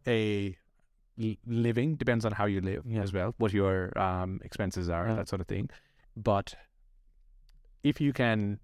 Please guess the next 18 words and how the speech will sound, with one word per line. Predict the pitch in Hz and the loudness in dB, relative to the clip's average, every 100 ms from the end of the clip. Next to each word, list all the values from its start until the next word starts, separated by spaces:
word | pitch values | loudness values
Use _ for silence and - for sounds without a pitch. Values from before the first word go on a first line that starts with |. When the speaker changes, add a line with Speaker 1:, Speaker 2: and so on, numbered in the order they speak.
| - | -2
Speaker 1:
channel | 127 123 117 | 2 2 2
comedy | 113 110 101 98 | 0 0 2 0
into | 95 101 | 0 -2
something | 113 101 101 | -2 -2 0
that | 95 - | -2 -2
can | 107 101 | -2 -2
earn | 98 98 92 | -2 -4 -4
income | 104 104 101 | -6 -4 -4
for | 107 101 | -2 0
you, | 113 | 0
Speaker 2:
Yeah. | 113 104 123 107 | 0 -2 -6 -2
Speaker 1:
I | |
think | 107 | 2
that's, | 113 - | 2 0
that's | - 131 143 | -2 -2 -2
also | 135 110 | -2 0
another | 98 92 | 0 -2
pathway. | 90 92 - - 110 | -2 -4 -4 -8 -10